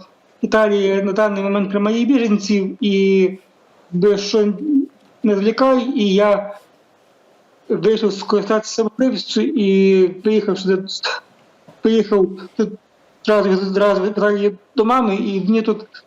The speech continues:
відразу допомогли люди, мене тепло зустріли, допомогли з житлом, з харчуванням, і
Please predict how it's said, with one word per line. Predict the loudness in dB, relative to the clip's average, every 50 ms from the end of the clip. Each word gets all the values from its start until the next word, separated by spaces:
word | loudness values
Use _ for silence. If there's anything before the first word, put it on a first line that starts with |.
| _ _
відразу | -2 0 2 2 2 2 0 0 -2
допомогли | -4 -4 -4 -2 0 0 2 2 2 2 2 2 2
люди, | 2 2 2 0 0 0 0 0 0 -2 -4 -10 _ _ _ -2
мене | 0 0 2 2 2 2 2
тепло | 0 0 0 0 0 0 -2 -2 -2 -2 -2 -4 -8 _ _ _ -8
зустріли, | -4 0 2 2 4 4 2 2
допомогли | 2 0 -2 0 0 0 0 0 0 2 0 0 0
з | -2 -6 -14 _ _ _ _ _ -8
житлом, | -8 -4 -2 0 2 2 2 2 0 -2 -6 -14 -18 -20 -20 _ _ _ _
з | -10
харчуванням, | -8 -6 -4 -2 -2 0 0 2 2 2 2 0 -2 -4 -4 -6 -6
і | -6 -6 -4 -6 -6 -4 -4 -2 0 0 0 0